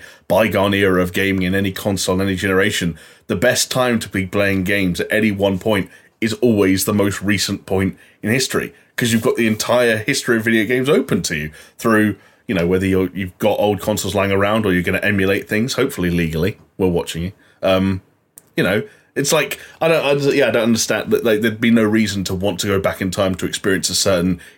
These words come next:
era of, like, games or films or music, because as far as media and art is con-,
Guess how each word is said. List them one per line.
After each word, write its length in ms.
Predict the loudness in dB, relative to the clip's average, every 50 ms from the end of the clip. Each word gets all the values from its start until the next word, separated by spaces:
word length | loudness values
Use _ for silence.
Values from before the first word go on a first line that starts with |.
| _ -2
era 260 | 0 2 2 2 2
of, 220 | 2 0 0 -2
like, 280 | -2 -2 -2 -4 -8 -12 -14 _ -20 -20 -20 -20 -20 -20 -20 _ -4
games 420 | -2 0 2 4 4 2 2 0
or 120 | -2 -2 -2
films 360 | 2 2 4 4 4 2 0
or 80 | 0
music, 540 | 0 2 2 4 2 2 2 0 -4 -6 -8
because 220 | -10 -6 -4 -4 -2
as 80 | 0
far 160 | 2 2 2
as 100 | 2 2
media 320 | 2 2 2 2 2 2 0
and 100 | 0 2
art 240 | 2 0 0 0 0
is 120 | -4 -6
con-, 260 | -6 -6 -6 -6 -6